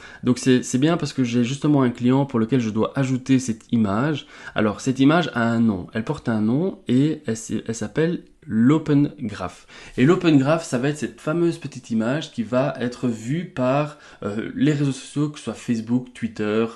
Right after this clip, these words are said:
Instagram, LinkedIn, et cetera. Donc, où est-ce que ça se trouve dans,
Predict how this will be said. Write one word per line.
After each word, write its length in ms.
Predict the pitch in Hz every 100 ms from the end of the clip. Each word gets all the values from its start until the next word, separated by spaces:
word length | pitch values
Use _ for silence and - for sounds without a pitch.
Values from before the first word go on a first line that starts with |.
| -
Instagram, 720 | 113 - 101 98 113 120 110 -
LinkedIn, 520 | 120 120 120 127 127
et 80 | -
cetera. 400 | - - 90 - _ - - - 95 -
Donc, 280 | 139 117 - -
où 100 | 196
est-ce 100 | 196
que 80 | 160
ça 180 | - 135
se 80 |
trouve 300 | - 151 120
dans, 380 | 107 127 131 123